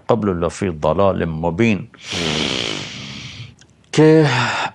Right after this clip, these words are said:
میں نے اپنے محبوب صلی اللہ تعالی علیہ وسلم کو بھیجا جو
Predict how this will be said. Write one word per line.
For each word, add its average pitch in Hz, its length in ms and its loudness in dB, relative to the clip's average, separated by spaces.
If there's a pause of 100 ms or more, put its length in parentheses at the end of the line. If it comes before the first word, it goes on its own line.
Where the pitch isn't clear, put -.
(240)
میں 143 360 4
نے 190 160 6
اپنے 113 340 2
محبوب 107 540 2
صلی 98 260 0
اللہ 98 340 2
تعالی 90 380 2
علیہ 85 120 2
وسلم 90 500 -2
کو 78 160 -4
بھیجا 87 420 0 (2000)
جو 104 520 2